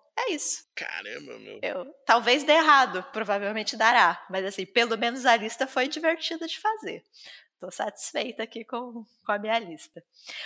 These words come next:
Speaker 1: Porque não era só escrever, né? Tinha que pesquisar se tinha e-book, né? Se tinha, tinha um trabalho árduo ali, então foi difícil,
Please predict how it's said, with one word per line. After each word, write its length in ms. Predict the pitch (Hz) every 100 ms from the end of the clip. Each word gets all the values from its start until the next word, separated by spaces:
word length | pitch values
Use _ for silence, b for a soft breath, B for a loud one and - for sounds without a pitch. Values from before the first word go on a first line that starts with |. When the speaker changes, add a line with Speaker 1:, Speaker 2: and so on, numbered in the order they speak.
| B
Speaker 1:
Porque 180 | - 370
não 120 | 330
era 160 | 403
só 180 | 381 -
escrever, 600 | 233 - - 208 175 185
né? 140 | 180 190
Tinha 160 | -
que 100 | 196
pesquisar 680 | - 214 - 262 262 220 208
se 140 | - -
tinha 280 | - 180
e-book, 800 | 214 - 214 214 214 196 202 -
né? 180 | 175 190
Se 160 | 226 -
tinha, 180 | - -
tinha 200 | - 240
um 60 |
trabalho 520 | 330 277 220 202 185
árduo 460 | 175 170 165 156 170
ali, 300 | 165 160 156
então 500 | 156 156 160 180 202 180 _ B B B _
foi 180 | - 190
difícil, 560 | - - 208 165 -